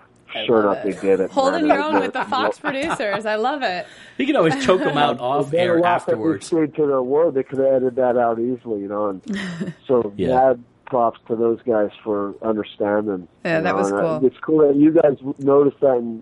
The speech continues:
Speaker 2: are talking about it, you know. Uh, what else do you talk about in life, man? I mean, at the end, I'm, I got my kids, my family, and my
Speaker 3: Mm-hmm.
Speaker 2: friends, you know, and it's pretty cool that you guys let me express that I love 'em all. You know, my A T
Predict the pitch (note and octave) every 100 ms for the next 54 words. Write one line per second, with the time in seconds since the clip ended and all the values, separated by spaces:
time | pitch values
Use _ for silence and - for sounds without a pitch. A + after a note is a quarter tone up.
0 | - A2+ G#2+ C3+ D3+ D#3 G#2 F#2+ F#2 G2+
1 | A2+ B2+ - - - - - - F3+ F3+
2 | F#3 E3 D#3+ F3 F#3 F3 F3+ - E3 F3
3 | E3 D3 C3+ B2+ A#2+ A2 - A#2 A2+ A#2
4 | A#2 A#2 A#2+ A#2+ _ C#3+ C3+ B2+ - -
5 | B2+ C3 C3+ C#3 C3 A2 G#2 G#2+ B2 A#2
6 | G#2 - B2+ A#2+ A2+ G2 - A2 A2+ A#2
7 | A2+ A2+ A2 - G#2+ G2+ F#2 A2+ A#2 C3
8 | A2 F#2 G2 G2 G#2 G2+ F#2 - G#2+ G2+
9 | - _ _ - C3 B2 C#3 B2+ A#2 A2+
10 | A2+ G#2 B2 A2+ A2 G#2 F#2+ - - A2+
11 | - - A2 G2+ G#2 A2 C3 A2+ F2 D#2+
12 | F2 F2+ F2 - _ - A#2+ A#2